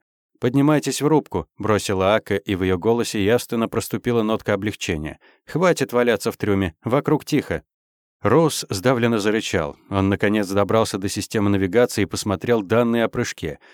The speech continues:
Точка прибытия — система Джада, окраина Закари, на самой границе с Окрой. Акила прыгнула в сторону Союза, вернулась назад к родным краям, насколько могла.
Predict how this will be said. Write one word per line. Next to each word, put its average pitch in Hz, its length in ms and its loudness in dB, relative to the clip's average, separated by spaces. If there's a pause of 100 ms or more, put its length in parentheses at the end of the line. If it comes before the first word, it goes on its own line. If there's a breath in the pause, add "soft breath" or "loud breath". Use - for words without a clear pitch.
(100)
Точка 156 340 -2
прибытия — 123 520 -2
система 120 460 -4
Джада, 101 500 0
окраина 98 420 -2
Закари, 104 460 0
на 87 120 -2
самой 117 300 -4
границе 110 560 -2
с - 140 -8
Окрой. 107 420 -2 (320 soft breath)
Акила 156 380 2
прыгнула 113 400 0
в - 40 -2
сторону 107 380 -2
Союза, 101 540 0 (220 soft breath)
вернулась 139 500 2
назад 110 360 0
к - 60 -6
родным 101 320 0
краям, 101 420 2
насколько 98 480 -2
могла. 92 460 0